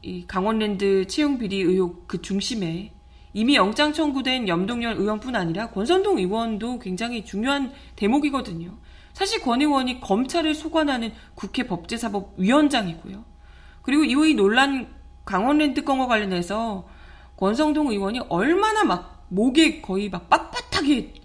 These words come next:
힘을 주고 "두고 보라며!" 막 이렇게 했던 걸 다 기억하실 겁니다.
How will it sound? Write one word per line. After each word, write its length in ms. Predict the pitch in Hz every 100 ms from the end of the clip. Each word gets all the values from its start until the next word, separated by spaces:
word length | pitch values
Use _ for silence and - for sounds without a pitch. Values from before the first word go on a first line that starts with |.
| - -
힘을 260 | 349 339
주고 440 | - 170 175 - - - - - - -
"두고 320 | - 254 370 339
보라며!" 460 | 370 392 311 392
막 120 | 330 180
이렇게 400 | 185 240 220 - - - -
했던 260 | 339 359 320
걸 120 | 214
다 80 | 180
기억하실 480 | - 202 285 294 339
겁니다. 420 | 214 175 - 208